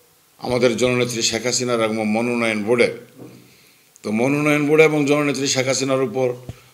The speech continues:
বুড়িচং ব্রাহ্মণপাড়াবাসীর একশত ভাগ আস্থা আছে এবং আমরা মনে করি, আমরা বিশ্বাস করি আমাদের নেত্রী যে মনোনয়ন দেবেন সমস্ত কাগজপত্র পরীক্ষা করে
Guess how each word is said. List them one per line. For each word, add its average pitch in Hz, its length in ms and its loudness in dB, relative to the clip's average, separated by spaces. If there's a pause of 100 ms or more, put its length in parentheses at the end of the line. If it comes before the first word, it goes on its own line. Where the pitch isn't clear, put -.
(200)
বুড়িচং 131 400 0
ব্রাহ্মণপাড়াবাসীর 117 800 0 (920)
একশত 127 500 0
ভাগ 120 240 4
আস্থা 113 300 0
আছে - 280 -4 (920)
এবং 120 360 4
আমরা 120 240 2
মনে 135 240 0
করি, 139 220 0
আমরা 131 180 2
বিশ্বাস 127 400 -2
করি 147 260 -6 (280)
আমাদের 156 420 4
নেত্রী 143 360 -2
যে 131 140 0
মনোনয়ন 127 440 -2
দেবেন 120 300 0 (260)
সমস্ত 143 380 -2
কাগজপত্র 113 640 -6
পরীক্ষা 117 340 -4
করে 131 220 -4